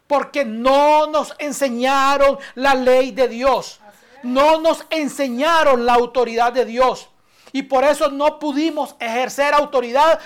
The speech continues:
porque nunca se nos enseñó. Y nosotros fuimos negligentes en estudiar la palabra, porque como se lo he dicho, todo eso está escrito en la palabra. Pero como muchos de nosotros también fuimos negligentes estudiando la palabra,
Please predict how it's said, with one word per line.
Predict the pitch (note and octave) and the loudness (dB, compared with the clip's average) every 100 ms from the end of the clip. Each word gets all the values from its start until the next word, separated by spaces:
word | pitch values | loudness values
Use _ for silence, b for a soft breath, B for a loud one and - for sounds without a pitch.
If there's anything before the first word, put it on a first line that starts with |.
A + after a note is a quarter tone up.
| B - | B -4
porque | C4 - A#3+ | -4 -2 -4
nunca | A3+ D4 D#4 D4 C#4 | -2 -2 -2 -2 -6
se | B3 B3+ | -6 -6
nos | B3 - | -8 -10
enseñó. | B3 B3+ B3+ A3 B3+ B3 D3+ _ _ B B B | -10 -8 -8 -6 -6 -8 -10 _ _ B B B
Y | D4 D4 | -10 -6
nosotros | D4 - D4+ D#4 D#4 C4+ | -6 0 0 2 -2 -2
fuimos | D4+ D#4 C#4 | -6 -6 -6
negligentes | D4 B3+ B3 G#3 D4 D#4+ D#4 D#4+ B B - | -6 -8 -8 -8 -6 -6 -2 -2 B B 0
en | D#4 D4+ | 0 2
estudiar | D4 - B3+ C4+ D4+ | -2 -4 -4 -2 0
la | D4 C4+ | 0 0
palabra, | A3+ B3+ C4+ G3+ F3 | 0 2 2 0 -4
porque | G#3 G3 | -8 -12
como | G3+ A3+ | -10 -10
se | G#3+ A#3+ | -6 -6
lo | B3 | -4
he | B3+ | -4
dicho, | C#4 D#4 D4 B3 B B - | -4 -4 -4 -8 B B -2
todo | D#4 C#4 C#4+ | 0 2 2
eso | E4 - D4 | 2 0 -4
está | G3+ C#4 | -4 -6
escrito | - - E4 E4 C#4 | -6 -2 -2 0 -2
en | B3 | -2
la | A#3 | -2
palabra. | G#3+ A#3 C4+ A3+ E3 - B B | -2 0 0 0 -6 -8 B B
Pero | C4+ B3+ | -2 0
como | C4+ C4 | -2 -2
muchos | A#3 D4 D#4 D4 | -2 -4 -4 -6
de | C#4 | -6
nosotros | C4+ D4 D4 B3 | -4 -2 -4 -4
también | A#3 A3+ D4 C#4 | -6 -6 -10 -10
fuimos | D#4 D#4 C#4 | -10 -6 -6
negligentes | C#4+ C4 C#4 A#3 D#4 D4 B3 - B B | -6 -8 -8 -8 -10 -10 -12 -14 B B
estudiando | C#4+ D4 D4 B3+ C#4 D4 D4+ | -6 -4 -6 -2 -2 0 0
la | C#4+ | 0
palabra, | C#4 B3 C4+ D#4 D#4+ E4 | 0 2 2 2 0 -2